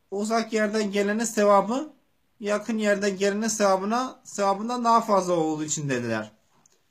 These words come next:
Yani mescide adım atmak hani işte bir sevap, yani her adım bir sevap, bir günah da affediliyor. Onun için hani biz mescidi uzakta yaptık ki orada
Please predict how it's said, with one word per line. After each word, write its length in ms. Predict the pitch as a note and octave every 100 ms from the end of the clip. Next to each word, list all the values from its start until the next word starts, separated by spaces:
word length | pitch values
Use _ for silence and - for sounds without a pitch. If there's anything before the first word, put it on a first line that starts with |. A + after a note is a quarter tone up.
| _ _ _
Yani 320 | F#3+ F3 E3+ - - - _ _ _ D#3 D#3+
mescide 520 | E3 F3+ - F#3+ F#3+
adım 260 | F3 F3+
atmak 380 | F3+ E3+ F3+ E3+
hani 380 | F3 E3+ D#3+ E3 _ _ _ _ _ _
işte 280 | - C3+ D3
bir 60 |
sevap, 600 | E3+ F3 E3+ E3 E3 - _ _ _ _
yani 260 | C#3+ B2+ A#2
her 360 | B2+ D#3 D#3+ D#3
adım 220 | D#3 D#3+
bir 60 | E3+
sevap, 440 | D#3 C#3+ D3+ D#3
bir 60 | D3+
günah 320 | D3+ D3+ D#3
da 80 | D#3+
affediliyor. 720 | D#3+ D#3+ C#3 A#2+ A2+ D3 B3+ - _ _ _ _ _ _ _ _ _ _ _ _ _ _ _ _ _ _ _ _
Onun 260 | E3 F#3 F3
için 300 | B2+ - G#3
hani 380 | G3+ F#3+ F#3+ F#3
biz 160 | F3
mescidi 340 | F3+ F3+ F3+ G3
uzakta 320 | F3 F3+ G3
yaptık 360 | G3 A#3 A3+
ki 160 | - G3
orada 640 | G3+ G3 D#3+ F#3 B3 -